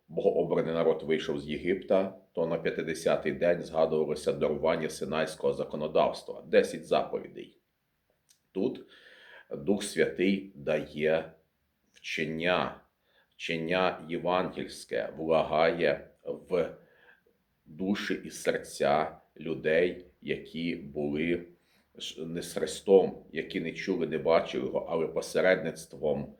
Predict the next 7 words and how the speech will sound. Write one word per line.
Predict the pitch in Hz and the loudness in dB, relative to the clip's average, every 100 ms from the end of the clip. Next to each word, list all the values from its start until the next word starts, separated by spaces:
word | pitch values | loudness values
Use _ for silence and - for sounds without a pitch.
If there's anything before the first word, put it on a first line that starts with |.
| _ _ _ _ _ | _ _ _ _ _
апостолів | 76 - 98 110 - 67 58 - - - _ _ _ _ - | -6 2 2 2 -2 -4 -4 -8 -14 -20 _ _ _ _ -12
і | 90 82 | -8 -6
благодаттю | 71 78 - 80 80 - - | -4 -4 0 0 0 0 -4
Духа | - 98 - | -4 -2 0
Святого | - - - 62 64 - _ | 0 0 2 0 -2 -10 _
почують | 82 - - 98 107 101 - - | -10 -8 -2 2 2 0 -4 -16
це | - 78 80 - | 0 6 6 4